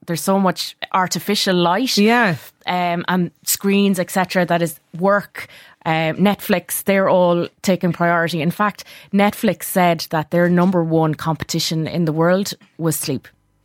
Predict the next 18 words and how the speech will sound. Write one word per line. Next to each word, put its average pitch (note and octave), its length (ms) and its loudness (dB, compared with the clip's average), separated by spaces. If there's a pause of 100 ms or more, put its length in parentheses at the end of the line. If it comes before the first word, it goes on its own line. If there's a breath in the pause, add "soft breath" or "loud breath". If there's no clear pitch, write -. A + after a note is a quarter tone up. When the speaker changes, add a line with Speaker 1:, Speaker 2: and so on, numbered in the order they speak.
(500)
Speaker 2:
That's E3 200 -2
their F#3+ 140 0
biggest F3 500 -4
streaming F3 380 0
competitor. E3 480 0 (100)
<laughs> G#3+ 80 -2
Speaker 1:
Yeah, - 280 0 (500 loud breath)
they E3+ 140 2
admitted E3 420 -2
it, D#3 100 2
Speaker 2:
Good F3 60 0
old F3+ 140 2
Speaker 1:
you E3+ 40 4
know. E3+ 160 2
Speaker 2:
natural D#3+ 280 2
sleep. F3 360 -2 (140)
Speaker 1:
Yeah. D#3+ 400 -2
Speaker 2:
Um, A#3 540 2